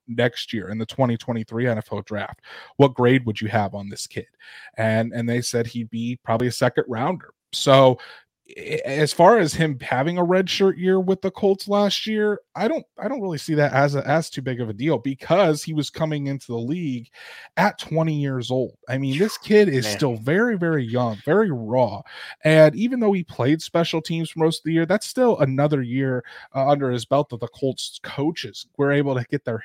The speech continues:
Speaker 1: hands on him. So he's still very, very young, still has a lot to play for, still incredibly athletic. And, and, and I, I would expect him to have a bigger role, whether it is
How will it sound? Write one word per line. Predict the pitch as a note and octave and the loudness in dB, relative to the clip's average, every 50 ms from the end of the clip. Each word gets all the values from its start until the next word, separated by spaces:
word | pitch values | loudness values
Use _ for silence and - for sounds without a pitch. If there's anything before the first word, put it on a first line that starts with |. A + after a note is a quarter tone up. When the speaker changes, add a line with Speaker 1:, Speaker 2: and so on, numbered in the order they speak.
| - | -8
Speaker 1:
hands | - C3 C3 C3+ C3+ C3 B2 A#2 | -6 -4 -2 -2 -4 -4 -6 -8
on | A2+ A2+ G#2+ G2+ G2 | -8 -8 -8 -8 -12
him. | F2+ G2 - | -14 -10 -8
So | - - C#3 C#3 C#3 C3+ B2+ - - - - - - - - _ | -4 2 4 6 6 6 4 2 -4 -12 -18 -16 -18 -20 -16 _
he's | - E3 - | -4 -4 -4
still | - - - G3+ G3 | -2 2 4 6 6
very, | E3 C3 C3 C3+ C#3+ E3+ E3+ | 6 4 2 2 4 2 2
very | E3+ E3+ F3+ G3 G3+ | 2 2 2 2 2
young, | F3 B2+ A2+ G#2+ A#2+ D3 - _ _ _ _ _ _ _ _ _ _ _ | 2 2 2 0 -2 -6 -8 _ _ _ _ _ _ _ _ _ _ _
still | - - - E3 D3 | -14 -2 2 2 4
has | C#3 C3+ B2 | 4 2 0
a | B2+ | 0
lot | A#2+ A#2+ B2 C3+ C#3+ - | 2 4 4 4 4 2
to | F3 | -4
play | D#3+ - C3+ B2 B2 | -6 -2 -2 -2 -2
for, | - - B2+ B2+ C3+ | -2 -2 -2 -2 -2
still | C3 - - - E3 F#3 E3+ B2+ | -2 -4 0 2 6 6 6 4
incredibly | A#2 A2 - - - - D3 E3+ G3 G3+ D#3 C3 B2 A#2 A2+ | 2 -4 -10 -12 -4 2 2 4 4 2 0 0 -2 -2 -2
athletic. | B2+ A#2 A2+ A2 - A2+ A2+ D3 D#3+ C#3 A2 A2+ - - _ _ _ _ _ _ _ | -2 -4 -4 -4 -6 -2 2 2 2 2 2 -2 -6 -10 _ _ _ _ _ _ _
And, | - B2+ B2+ C3 B2 B2+ C3+ C3+ | -2 0 2 4 2 2 2 2
and, | D3 C#3+ C#3+ D3 | 0 0 2 0
and | D3+ D3+ D#3 E3 D#3+ D#3+ D#3 | -2 -2 -2 -4 -4 -4 -2
I, | E3+ F3 F3 - - | 0 0 0 0 2
I | F3+ F#3 | 0 2
would | G3 G#3 G3+ | 2 2 0
expect | F#3 - - - - F3+ F#3+ - - - | 0 -4 -6 -2 -2 -2 -2 -2 -6 -10
him | F3 D#3 | -10 -10
to | - - F3+ F3+ D3 | -8 -10 -10 -8 -4
have | C#3 C3 A#2 G#2+ A2+ | -4 -4 -4 -4 -6
a | A2 | -4
bigger | - A#2 G#2+ G2 G#2+ | -4 -4 -4 -4 -8
role, | A2 A2+ A2 G2+ F#2 A2 A#2 | -14 -14 -14 -14 -14 -14 0
whether | - C#3+ E3 F3 F#3+ F#3 F3+ F3+ | 2 2 2 4 2 0 0 0
it | F3 | -2
is | E3 E3 E3+ E3+ E3 | -2 -2 -2 -2 -4